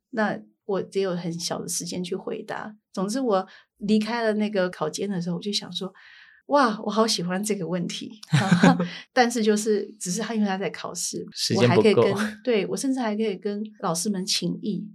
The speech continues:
Speaker 1: 老师们的想法是什么呢？那所以那回后就考上了。考上之后，那就读咯。<laughs> 读了当然是很认真的读，所以我在第一年有拿一个什么研究所的第一名，是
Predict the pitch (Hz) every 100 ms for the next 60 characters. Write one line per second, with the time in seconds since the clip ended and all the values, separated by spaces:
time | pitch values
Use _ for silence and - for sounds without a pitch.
0 | _ 170 175 262 240 214 196 175 196 170
1 | - 196 165 165 196 208 - _ - 202
2 | 170 - 262 269 220 254 214 220 208 214
3 | - 196 - 190 175 - _ _ _ 311
4 | 311 262 254 220 226 214 254 262 262 180
5 | 214 240 254 254 _ - - - 240 269
6 | 254 - - - 202 214 214 220 208 214
7 | 196 165 208 196 185 180 170 175 - 175
8 | 196 185 190 180 220 220 214 - 277 294
9 | 220 160 175 214 - _ - 180 185 185
10 | 233 247 240 208 214 - - 190 202 214
11 | 254 214 214 208 - - - - 214 208
12 | 220 - - 214 220